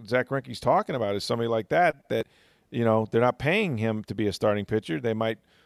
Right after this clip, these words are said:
throw him in the bullpen, let him go four or five innings, or, um, you know, m-, make him be the opener one day. Um, but those, that's who's getting squeezed,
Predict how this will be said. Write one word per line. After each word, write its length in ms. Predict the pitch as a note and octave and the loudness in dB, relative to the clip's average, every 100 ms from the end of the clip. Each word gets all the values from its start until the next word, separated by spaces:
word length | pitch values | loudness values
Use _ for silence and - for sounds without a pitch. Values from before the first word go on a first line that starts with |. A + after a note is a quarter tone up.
| _ | _
throw 160 | - A2+ | 0 2
him 80 | A2+ | 2
in 60 | |
the 60 | G#2+ | 2
bullpen, 540 | G#2 A2+ - B2 D#3 | 4 4 4 0 0
let 80 | B2 | -4
him 60 | A2 | -2
go 120 | G#2+ | -2
four 220 | - A#2 | 0 0
or 40 | G#2 | 2
five 300 | A2 G#2+ G#2 | 2 2 0
innings, 280 | C#3 E3 | -4 -4
or, 200 | G#2 G2 - _ _ _ | -6 -6 -8 _ _ _
um, 300 | - G2+ G2 - | -2 -2 -2 -4
you 80 | A2 | -4
know, 220 | G#2 A2 G#2 | -4 -6 -8
m-, 160 | G#2+ | -6
make 140 | G#2+ A2 | -4 -4
him 80 | G#2+ | -4
be 100 | G#2+ | -2
the 140 | G#2 | 2
opener 420 | A2 C3 A#2+ A2 | 0 0 -2 0
one 240 | G#2 A2 A2 | 0 -2 0
day. 360 | A2 C3+ E3+ _ _ _ - | 0 0 -4 _ _ _ -8
Um, 540 | A2 G#2+ A2 A2 G#2+ - | -2 0 0 -2 -6 -2
but 320 | A#2+ A#2+ A#2+ _ _ _ - | 4 4 4 _ _ _ -6
those, 260 | A2+ C3 C#3 | 2 4 4
that's 320 | C3+ D#3+ - | 2 2 2
who's 160 | D#3+ B2 | -4 -2
getting 260 | C#3+ C3 | -4 -4
squeezed, 580 | - - E3 A2 - | -4 -4 -4 -4 -10